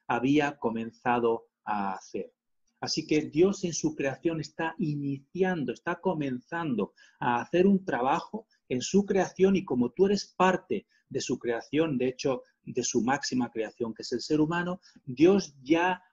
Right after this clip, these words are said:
hace un, un trabajo también en tu vida,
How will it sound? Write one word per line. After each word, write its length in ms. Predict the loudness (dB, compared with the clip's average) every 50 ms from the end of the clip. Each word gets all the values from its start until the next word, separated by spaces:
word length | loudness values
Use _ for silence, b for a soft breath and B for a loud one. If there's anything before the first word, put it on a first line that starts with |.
| _ _
hace 380 | 0 0 0 0 4 4 6 6
un, 380 | 6 4 0 -2 -6 -8 -8 -6
un 220 | -4 -4 -4 -4 -4
trabajo 540 | -2 -2 0 0 0 0 0 0 0 -2 0
también 360 | -2 -6 -4 -4 -4 -4 -4
en 140 | -4 -4 -2
tu 140 | 0 0 2
vida, 400 | 4 2 2 2 0 -2 -4